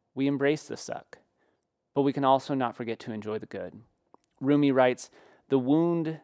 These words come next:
is the place where the light enters you." And I'm pretty sure Leonard Cohen ripped off of him when he said, "There's a crack in everything, and that's how the light gets in," which I'm pretty sure is another way of saying, "Embrace the suck,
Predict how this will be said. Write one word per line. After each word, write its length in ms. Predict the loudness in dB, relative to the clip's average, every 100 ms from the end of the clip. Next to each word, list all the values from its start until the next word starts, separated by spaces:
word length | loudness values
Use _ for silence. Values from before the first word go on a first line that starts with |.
| _ _ _ _ -6
is 140 | -6
the 100 | -6
place 480 | -2 0 2 -2 -12 -6
where 120 | -2
the 100 | 2
light 260 | 2 2 -4
enters 380 | -10 -12 -14
you." 160 | -16 -12
And 160 | -2 2
I'm 120 | 2
pretty 180 | 0 -4
sure 180 | -2 0
Leonard 300 | 2 0 0
Cohen 280 | -2 -2 -2
ripped 200 | -4 -2
off 200 | -4 -6
of 80 | -8
him 200 | -6 -4
when 120 | -6
he 60 |
said, 280 | -4 -4 -4
"There's 160 | -8 -8
a 60 |
crack 340 | -2 0 0 -2
in 80 | -4
everything, 560 | -4 -4 -4 -6 -8
and 180 | -6 -2
that's 200 | -2 -2
how 120 | -4
the 80 | -2
light 280 | -4 -4 -8
gets 200 | -14 -14
in," 160 | -14 -16 -20 -6
which 120 | 2
I'm 160 | 4 4
pretty 220 | 4 2
sure 220 | 2 2
is 120 | 2 2
another 240 | 0 0
way 200 | 0 -2
of 80 | -2
saying, 360 | -4 -4 -4 -6
"Embrace 580 | -6 -2 0 0 -4 -8
the 160 | -10
suck, 500 | -4 0 0 -2 -14